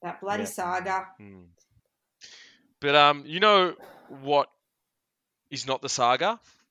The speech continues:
Speaker 3: This Sunday against the Kangaroos. How do we win?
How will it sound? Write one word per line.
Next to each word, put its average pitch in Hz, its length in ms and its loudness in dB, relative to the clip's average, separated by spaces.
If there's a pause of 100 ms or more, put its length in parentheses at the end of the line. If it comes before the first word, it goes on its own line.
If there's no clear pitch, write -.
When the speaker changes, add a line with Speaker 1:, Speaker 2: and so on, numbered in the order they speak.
(180)
Speaker 3:
This 151 180 -6
Sunday 123 440 2
against 113 240 -8
the 110 60 -12
Kangaroos. 101 680 -8 (520)
How 143 160 4
do 151 80 2
we 147 120 -2
win? 170 300 -8